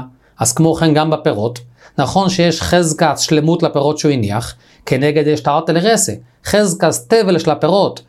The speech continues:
שהוא הפריש עליהם מאותם פירות, וגם כרגע רואים שהם אבודים, יש כאן תרתי לרייסה. רב לוזו חולק, והוא אומר שכיוון שהנידון הוא לא על האדם הטובל,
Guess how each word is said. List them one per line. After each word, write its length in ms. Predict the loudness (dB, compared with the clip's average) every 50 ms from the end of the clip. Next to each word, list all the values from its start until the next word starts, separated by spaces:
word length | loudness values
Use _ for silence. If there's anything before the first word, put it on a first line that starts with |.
| _ _ _
שהוא 180 | -4 2 2 2
הפריש 420 | 2 2 2 2 2 2 2 2
עליהם 480 | 2 2 2 2 2 2 0 0 -4 -4 -2
מאותם 400 | 0 2 2 2 0 0 -2 -2 -2 -2
פירות, 380 | -2 -2 -2 -4 -4 -6 -8 -20 _ _ _ _ _ _ _ _ _ -20 -10 -2
וגם 440 | 0 0 2 4 4 4 4 2 0 -2 -2
כרגע 400 | 0 0 2 4 2 2 2 2
רואים 200 | 0 0 -2 -2
שהם 180 | -2 0 0
אבודים, 480 | 0 2 2 2 2 2 2 0 -2 -6 -12 -18 _ -4
יש 140 | -2 -2 0
כאן 120 | 0 -2
תרתי 300 | 0 0 0 0 0 0
לרייסה. 380 | 0 0 2 2 2 0 0 -2 -4 -6 -12 -18 _ -20 -20 -14 -6 -2
רב 160 | 0 0 2
לוזו 300 | 4 4 4 4 2 0
חולק, 500 | 0 0 0 -2 -2 -2 -6 -6 -8 -10 -14 -12 _ 0
והוא 160 | 2 2 4
אומר 240 | 4 4 2 2 0
שכיוון 460 | 0 -2 -2 0 0 2 2 2 0
שהנידון 600 | 2 2 2 4 4 4 4 4 2 4 4 4
הוא 300 | 4 4 2 2 0 -4 -10 _ _ _ 0
לא 140 | 2 2 2
על 120 | 4 2 2
האדם 420 | 2 2 2 2 2 2 2 0
הטובל, 480 | -2 0 -2 -2 0 2 0 0 0